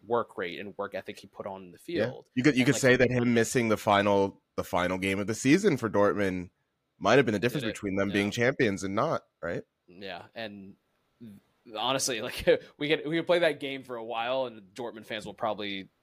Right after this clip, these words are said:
Speaker 1: <laughs> lose their minds, Marco
Speaker 2: <laughs>
Speaker 1: Reus included.
Speaker 2: Yeah.
Speaker 1: Um, but <sighs> qu-, quite honestly, like, I,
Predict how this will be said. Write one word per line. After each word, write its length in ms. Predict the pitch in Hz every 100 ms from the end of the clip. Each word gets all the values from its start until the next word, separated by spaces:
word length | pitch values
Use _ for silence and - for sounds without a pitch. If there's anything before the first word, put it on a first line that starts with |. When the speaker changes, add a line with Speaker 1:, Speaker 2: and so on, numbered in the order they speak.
| -
Speaker 1:
<laughs> 360 | 135 101 _ -
lose 380 | 98 107 113 104
their 120 | 98
minds, 460 | 95 92 104 110 -
Marco 260 | 95 -
Speaker 2:
<laughs> 80 | 90
Speaker 1:
Reus 200 | - -
included. 420 | - 101 104 143 - - - -
Speaker 2:
Yeah. 280 | 131 123 113
Speaker 1:
Um, 280 | 104 101 98 _ _ - 113
but 360 | 117 104 - _ _ _ _ _ _ _ _ _ _ _ -
<sighs> 360 | - - - -
qu-, 180 | -
quite 200 | 131 135
honestly, 280 | 127 135 113
like, 240 | 110 107 - _ _ _
I, 80 | -